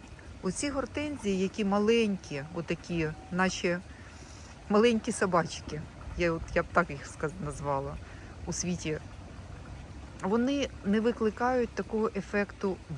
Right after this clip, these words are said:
"вау". Вони просто заповнюють собою ландшафт. Її можна не поливати,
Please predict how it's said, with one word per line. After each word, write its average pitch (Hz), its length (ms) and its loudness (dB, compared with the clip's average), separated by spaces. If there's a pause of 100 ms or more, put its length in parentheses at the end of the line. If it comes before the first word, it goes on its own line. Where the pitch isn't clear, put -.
"вау". 151 360 6 (720)
Вони 214 280 4
просто 277 680 0 (260)
заповнюють 220 680 0
собою 202 500 2
ландшафт. 170 600 -2 (1120)
Її 269 200 -2
можна 190 340 4
не 247 180 2
поливати, 240 720 0